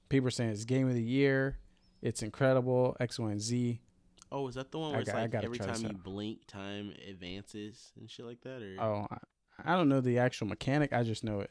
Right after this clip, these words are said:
Speaker 1: it use, you need a webcam.
Speaker 2: Oh, you need a webcam?
Speaker 1: So, yeah.
Speaker 2: Oh, interesting.
Speaker 1: Which is a very interesting mechanic.
Speaker 2: I like
Speaker 1: So,
Speaker 2: that.
Speaker 1: um,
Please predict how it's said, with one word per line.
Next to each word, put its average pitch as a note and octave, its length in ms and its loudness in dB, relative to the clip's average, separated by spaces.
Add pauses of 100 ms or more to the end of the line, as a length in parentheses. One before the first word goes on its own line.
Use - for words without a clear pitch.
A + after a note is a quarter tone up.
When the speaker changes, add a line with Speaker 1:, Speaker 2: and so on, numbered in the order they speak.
Speaker 1:
it A2+ 120 -6
use, G#2+ 360 -4
you A2+ 140 0
need A2 180 0
a - 40 -2
webcam. - 500 -6 (1000)
Speaker 2:
Oh, D3 80 -6
you A#2 120 -4
need A#2+ 120 -4
a D#2+ 240 -12
webcam? D3 180 -8
Speaker 1:
So, - 360 -4 (760)
yeah. A2 380 0 (440)
Speaker 2:
Oh, - 280 -14 (180)
interesting. F2 500 -14 (500)
Speaker 1:
Which A#2 280 -4
is G2+ 340 -6 (160)
a A#2+ 40 -8
very A#2 380 0
interesting G#2 480 -6
mechanic. - 420 -8 (580)
Speaker 2:
I D#2+ 60 -12
like F2+ 140 -10
Speaker 1:
So, - 200 -6 (1300)
Speaker 2:
that. A2+ 60 -2
Speaker 1:
um, A2+ 380 -2